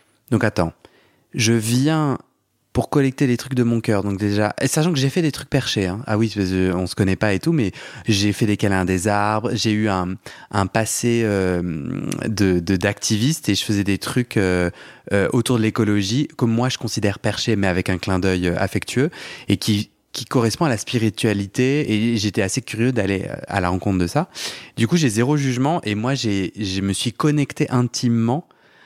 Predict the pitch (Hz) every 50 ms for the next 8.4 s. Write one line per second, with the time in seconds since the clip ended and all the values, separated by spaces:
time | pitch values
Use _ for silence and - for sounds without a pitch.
0 | - _ _ _ - - 107 101 107 104 - - - 143 - - 113 98 101 95
1 | - 92 95 95 92 95 87 - - 95 95 92 95 92 90 98 95 90 90 95
2 | 92 - 113 101 107 110 107 98 95 92 90 90 90 90 92 95 95 98 101 101
3 | 98 90 87 - 101 90 90 - - 113 101 92 90 90 92 95 101 98 92 90
4 | - 95 90 87 92 95 98 98 90 87 82 90 85 82 92 92 90 92 98 90
5 | 101 101 98 104 101 98 104 98 98 98 - - - 113 104 95 95 92 - -
6 | - 95 92 98 95 92 87 - - _ _ - - 90 90 90 85 85 87 92
7 | 95 90 90 90 90 90 87 87 87 92 101 107 - - - 90 87 87 85 90
8 | - - - - - - 127 151